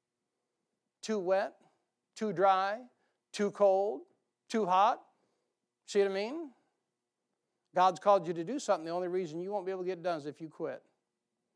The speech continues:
I'm telling you here this morning, if you're gonna serve the Lord, one of the great lessons from this is you can defeat and see the discomfiture of all obstacles along the way. You just gotta stick with it. You gotta keep going. I don't know where everybody's at today.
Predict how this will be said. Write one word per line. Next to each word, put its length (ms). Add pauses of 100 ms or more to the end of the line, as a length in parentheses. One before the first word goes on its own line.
(440)
I'm 140
telling 280
you 60
here 140
this 180
morning, 180
if 80
you're 80
gonna 160
serve 280
the 80
Lord, 240
one 120
of 40
the 60
great 240
lessons 360
from 180
this 280 (300)
is 160
you 120
can 160
defeat 580 (240)
and 120
see 160
the 120
discomfiture 760
of 100
all 260
obstacles 840 (440)
along 260
the 80
way. 380 (300)
You 100
just 140
gotta 180
stick 260
with 180
it. 120 (600)
You 100
gotta 180
keep 240
going. 360 (560)
I 120
don't 100
know 100
where 140
everybody's 280
at 200
today. 400